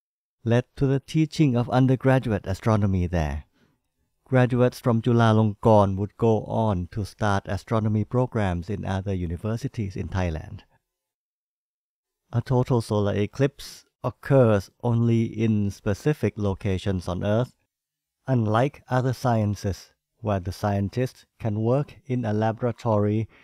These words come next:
or locally. An astronomer who wishes to study the phenomenon must travel to places where totality can be observed. In this way, they take their science to the world.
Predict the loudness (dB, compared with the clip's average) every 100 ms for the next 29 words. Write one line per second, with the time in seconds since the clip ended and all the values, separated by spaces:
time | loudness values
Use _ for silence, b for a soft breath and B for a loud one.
0 | b b 0 2 2 0 0 -2 -2 -6
1 | _ _ _ _ -4 -2 2 4 4 2
2 | 2 0 0 -2 -2 -6 -6 -4 0 0
3 | 0 -2 -2 0 2 2 2 2 2 0
4 | -2 -4 -14 -4 0 0 0 -2 -6 -12
5 | -2 0 2 0 -2 -2 0 0 -2 -4
6 | -2 -2 -2 -4 -4 -4 -4 -6 -8 -4
7 | 0 0 0 -8 B B B B _ _
8 | -4 0 0 -2 0 0 0 -4 -10 _
9 | _ _ -4 -2 -2 -2 0 -2 0 0
10 | 0 -2 -6 -4 0 0 0 0 -2 -8
11 | -16